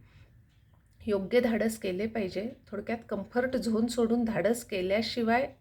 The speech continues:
त्यातला आनंदही मिळत नाही. अतिशय उत्तम विचार मांडलाय हा.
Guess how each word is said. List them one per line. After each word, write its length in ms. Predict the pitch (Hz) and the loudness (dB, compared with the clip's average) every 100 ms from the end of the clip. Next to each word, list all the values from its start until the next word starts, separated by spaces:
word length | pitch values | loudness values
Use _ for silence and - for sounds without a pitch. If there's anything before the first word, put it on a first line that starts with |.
| - | -4
त्यातला 260 | 214 226 | -2 0
आनंदही 520 | 214 185 196 208 233 | 0 0 0 2 2
मिळत 420 | 254 208 175 175 165 | 4 2 2 -2 -6
नाही. 200 | 170 220 - - - - | -8 -8 -16 -20 -20 -12
अतिशय 380 | 185 220 220 240 | -8 -4 -2 0
उत्तम 380 | 220 - 240 240 | 0 -2 -2 0
विचार 360 | 220 208 175 | 0 0 -2
मांडलाय 440 | 170 170 165 170 165 | -2 -6 -4 -4 -4
हा. 180 | 190 | -6